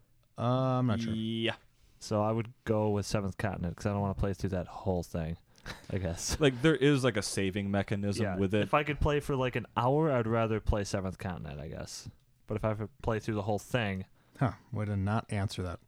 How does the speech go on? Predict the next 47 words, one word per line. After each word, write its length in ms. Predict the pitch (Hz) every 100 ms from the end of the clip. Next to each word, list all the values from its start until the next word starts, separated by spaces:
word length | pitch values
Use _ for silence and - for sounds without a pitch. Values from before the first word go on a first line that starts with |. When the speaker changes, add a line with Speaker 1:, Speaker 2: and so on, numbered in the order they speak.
| _
Speaker 2:
Yep, 120 | 117 117
Speaker 3:
Huh? 60 | 135
Speaker 2:
that's 440 | 110 107 - -
Speaker 3:
Yep. 160 | 120 127 -
Speaker 2:
pretty 220 | 165 156
wishy-washy 600 | 135 151 - 107 101 98
Speaker 3:
I, 60 | 113
I 20 |
Speaker 2:
for 100 | 110
someone 220 | - 143
Speaker 3:
pulled, 140 | 127 123
Speaker 2:
who's 180 | 127 101
going 200 | 120 117
after 280 | 120 -
Speaker 3:
I 60 | 107
Speaker 2:
us. 120 | 131
Speaker 3:
pulled 220 | 156 156
a 60 | 139
you 180 | 135 165
guys. 500 | 127 107 107 208 - 151
Speaker 2:
<laughs> 40 | 131 135 - - - -
Speaker 3:
We 140 | - 139
already 260 | 139 139
talked 280 | 131 143 127
about 180 | 127 123
Tim's 220 | 143 127
giveaway, 480 | 110 127 117 123 135
and 160 | - 117
that, 160 | 117
again, 360 | 113 107 120 127
is 280 | 117 110 110
Lords 240 | 117 123
of 80 | 110
Waterdeep 500 | 110 110 113 113 113 - _
with 300 | 110 127 120
the 320 | 120 113 113 - - - - - _ _ -
expansion 760 | - - 131 135 - 143 135 -
and 280 | 113 123 131
the 100 | 123
Broken 360 | 113 117 117 120
Token 300 | 123 113 104
insert. 580 | 127 156 - 180 180 -
Speaker 1:
Yeah. 180 | 113 82 - - -
Speaker 3:
Head, 280 | 117 117 113 - -
email 280 | 127 135 135
us 220 | 135 -
at 340 | 120 117 113